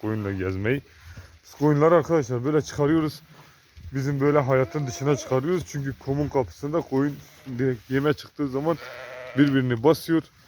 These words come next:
Ee, birbirini ezmeye, eziyor. Sıkıştırıyor. Gebe koyundur. Biz de sıkıştırmaması için koyunu bu şekilde arkadaşlar, e,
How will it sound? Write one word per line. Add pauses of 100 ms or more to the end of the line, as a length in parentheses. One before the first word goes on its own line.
(420)
Ee,
birbirini (100)
ezmeye,
eziyor. (460)
Sıkıştırıyor.
Gebe
koyundur.
Biz
de
sıkıştırmaması
için (680)
koyunu
bu
şekilde
arkadaşlar, (960)
e,